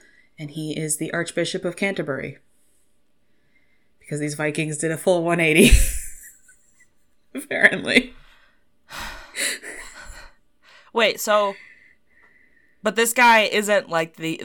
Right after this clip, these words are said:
Speaker 2: the Archbishop of Canterbury we've talked about before. This is just a different archbishop.
Speaker 1: Well, there's lots of archbishops of Canterbury.
Speaker 2: Yes.
Speaker 1: Yes.
Speaker 2: Yeah.
Speaker 1: Yeah. And he is the one for this time period, for nine twenty-five-ish.
Speaker 2: That's crazy.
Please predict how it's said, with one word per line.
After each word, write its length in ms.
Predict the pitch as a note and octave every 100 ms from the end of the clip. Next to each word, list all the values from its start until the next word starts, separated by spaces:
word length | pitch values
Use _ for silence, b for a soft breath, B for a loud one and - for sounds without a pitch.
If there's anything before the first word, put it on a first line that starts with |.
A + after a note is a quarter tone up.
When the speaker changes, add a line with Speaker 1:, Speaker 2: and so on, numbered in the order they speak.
| D3+
Speaker 2:
the 80 | E3
Archbishop 460 | D#3 - E3 D#3
of 40 | -
Canterbury 360 | E3+ C#3 C#3+
we've 180 | C#3 C3+
talked 180 | D3 C3+
about 160 | A#2+ A2+
before. 380 | - - - _
This 120 | -
is 100 | D3+
just 220 | - C#3
a 40 | C#3
different 460 | - C#3 D#3 E3 _
archbishop. 500 | C#3+ C#3+ - - - _ _ _ _ _ _
Speaker 1:
Well, 160 | F3+ D#3+
there's 260 | D#3+ D#3+
lots 220 | E3 D3+
of 80 | D#3+
archbishops 540 | C#3+ D3 - C#3+ C#3+ C#3
of 80 | C#3
Canterbury. 380 | C#3 C3 A2+
Speaker 2:
Yes. 400 | - - - - _
Speaker 1:
Yes. 460 | D#3 - D3 - - _ _ _ _ _ _ _ _ _ _ _ _ -
Speaker 2:
Yeah. 80 | -
Speaker 1:
Yeah. 20 | - _ _ _ _
And 120 | E3 C#3+
he 180 | C#3+
is 140 | C#3 -
the 180 | - D3
one 240 | C#3+ C#3
for 400 | C#3 C#3 D3 - _ -
this 160 | D3
time 240 | - C#3+ C#3+
period, 360 | - - C#3+
for 120 | D3+
nine 180 | D3 C#3+
twenty-five-ish. 720 | C#3+ C#3+ C#3+ C3+ B2+ F3 - - b b b b b b b b _ -
Speaker 2:
That's 180 | E3 E3
crazy. 360 | - - -